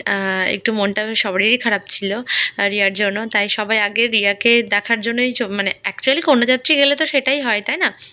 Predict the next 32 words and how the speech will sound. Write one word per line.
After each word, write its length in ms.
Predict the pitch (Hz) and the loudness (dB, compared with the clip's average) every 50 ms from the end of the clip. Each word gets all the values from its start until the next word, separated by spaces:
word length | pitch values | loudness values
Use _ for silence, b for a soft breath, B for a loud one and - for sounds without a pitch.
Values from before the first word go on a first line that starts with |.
| B B - - | B B 0 2
কন্যাযাত্রী 440 | 254 247 240 233 226 220 - - | 4 4 4 4 2 0 -2 -2
বা 120 | 214 226 220 | -2 -2 -2
বরের 280 | 208 202 214 208 208 | 0 0 0 0 0
পক্ষ 280 | 202 208 214 - - - | -2 -6 -8 -6 -2 0
হোক 160 | 311 359 330 | 0 2 2
বা 340 | 311 320 311 302 294 285 269 254 254 - | 4 4 4 4 4 4 2 0 -2 0
মেয়ের 280 | 240 247 240 226 214 180 | 2 4 4 2 2 0
পক্ষ, 280 | - 180 - - - - | -2 -4 -4 -6 -10 -12
আহ, 680 | - - - - - - - - - - 220 214 208 - | -10 -8 -6 -4 -2 0 0 0 0 -2 -4 -6 -4 -4
আগে 260 | - 208 208 202 262 | -4 -4 -2 -2 -2
বর 280 | 254 240 233 220 214 214 | 0 2 4 4 4 2
আর 120 | 214 214 | 0 0
বউকে 300 | 202 202 196 190 190 - | 2 2 2 2 2 0
দেখার 300 | 214 190 185 - 208 202 | 0 -2 -2 -2 -2 -2
জন্য 160 | 196 220 247 277 | -2 -2 -2 -2
সবাই 180 | - 277 247 | 0 -2 -2
ব্যস্ত 280 | 214 190 196 - - 202 | 0 -2 -2 0 2 0
হয়ে 100 | 196 180 | 0 2
পড়ে। 240 | - 180 180 - - 202 - _ - | 0 -2 -2 -2 -4 -6 -6 _ 2
তো 100 | 277 277 | 2 2
যাই 180 | 294 294 294 | 2 0 -2
হোক, 120 | 302 302 302 | -2 -2 0
আমরা 160 | 277 277 277 | 0 2 2
রিয়ার 160 | 269 254 240 | 2 2 2
কাছে 160 | - 262 262 | 0 -2 -2
চলে 220 | 247 262 247 240 247 | -2 -4 -2 -2 -2
এসেছি, 220 | 254 - - 285 | -2 -2 0 0
আর 120 | 277 254 | 0 0
এখানেই 360 | 233 214 - 226 226 233 240 226 | 0 -2 -2 -2 0 0 2 2
রিয়া 240 | 220 214 220 220 | 2 2 2 0
আমাদেরকে 480 | 208 196 185 185 190 196 208 202 - 226 | 0 0 -2 -2 -2 -2 -2 -2 -2 -2
দেখে, 480 | 208 196 190 190 - - 240 240 240 | -2 -2 -4 -4 -4 -2 0 0 0